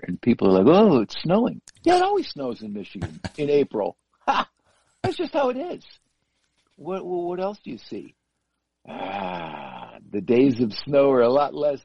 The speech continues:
Speaker 1: than March.
Speaker 2: That's true.
Speaker 1: Bo-, both are true. I'm gonna, when someone talks about the crappy weather,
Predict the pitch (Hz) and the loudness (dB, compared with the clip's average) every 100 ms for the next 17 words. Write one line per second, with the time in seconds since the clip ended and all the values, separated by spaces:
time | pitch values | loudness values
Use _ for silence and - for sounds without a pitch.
0 | - 151 151 196 247 185 185 - 78 78 | -12 -14 -12 -12 -12 -14 -16 -6 -4 -4
1 | - - 117 147 151 78 107 107 - 95 | -8 -8 -6 -4 -6 -8 -10 -10 -14 -20
2 | _ 139 120 120 175 180 - 170 156 147 | _ -6 -6 -6 -10 -12 -12 -8 -6 -6
3 | 165 185 _ _ _ _ _ _ - 165 | -8 -10 _ _ _ _ _ _ 2 2
4 | 190 196 160 - 160 147 170 160 147 151 | 2 -4 -8 -14 -14 -12 -12 -10 -6 -6
5 | 151 147 143 135 _ - 123 120 - 190 | -6 -6 -6 -6 _ -14 -8 -8 -2 0
6 | 131 - 170 143 147 180 | 0 0 -4 -2 -2 -4